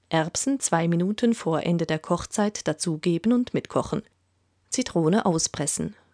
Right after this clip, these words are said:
Saft mit Tahini, Wasser, einem halben Teelöffel Salz und Pfeffer in ein hohes Gefäß geben, mit dem Stabmixer zu einem cremigen Dressing mixen.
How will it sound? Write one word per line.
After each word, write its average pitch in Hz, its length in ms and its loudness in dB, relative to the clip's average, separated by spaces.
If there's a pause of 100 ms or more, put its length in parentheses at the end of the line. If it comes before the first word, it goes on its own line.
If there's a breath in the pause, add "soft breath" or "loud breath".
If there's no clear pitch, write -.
(120)
Saft - 460 -2
mit - 200 -4
Tahini, 202 540 0 (100)
Wasser, 202 480 0 (100)
einem 160 240 0
halben 160 280 0
Teelöffel 156 460 0
Salz 175 520 -2
und 147 200 -4
Pfeffer 214 480 -2 (120)
in 220 120 4
ein 220 160 4
hohes 190 320 2
Gefäß - 420 -4
geben, 214 380 2 (360 loud breath)
mit 160 200 0
dem 120 120 0
Stabmixer 196 840 0
zu - 140 -2
einem 214 240 4
cremigen 165 640 0
Dressing 156 460 0
mixen. - 400 -6